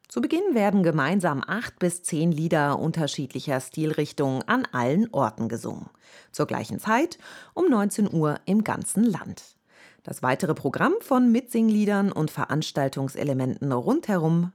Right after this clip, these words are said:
wird lokal individuell gestaltet.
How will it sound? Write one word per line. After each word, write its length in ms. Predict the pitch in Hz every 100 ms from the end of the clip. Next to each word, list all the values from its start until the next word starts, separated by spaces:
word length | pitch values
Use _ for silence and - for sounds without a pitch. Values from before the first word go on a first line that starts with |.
| -
wird 180 | 151
lokal 580 | 147 - - 123 110 120 -
individuell 680 | - 139 123 131 180 123 104
gestaltet. 760 | 98 92 123 123 - - -